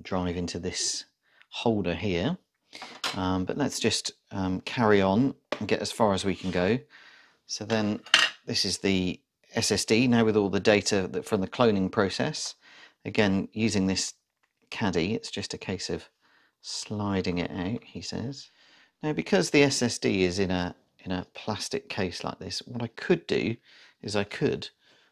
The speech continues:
just sort of stick it to the roof of this here with some double-sided tape, and then that would sit there with the, with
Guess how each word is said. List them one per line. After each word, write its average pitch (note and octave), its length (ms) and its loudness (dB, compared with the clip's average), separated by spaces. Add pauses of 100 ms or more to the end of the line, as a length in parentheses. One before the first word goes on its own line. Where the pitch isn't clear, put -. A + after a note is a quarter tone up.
just - 240 -6
sort - 180 -6
of F#2 80 -6
stick - 540 -2
it - 160 -2
to G2 120 0
the F2 240 0 (240)
roof G#2 480 -2
of - 160 -6
this G2+ 460 -2
here F2 320 0
with G2 80 -8
some E2+ 260 -4 (480)
double-sided F2 680 0
tape, F#2 300 0 (440)
and F#2+ 160 -2
then F#2 120 2
that E2+ 120 -2
would - 140 -6
sit - 260 -2
there E2+ 240 2
with E2+ 180 -4
the, F2 140 -6 (420)
with - 320 -10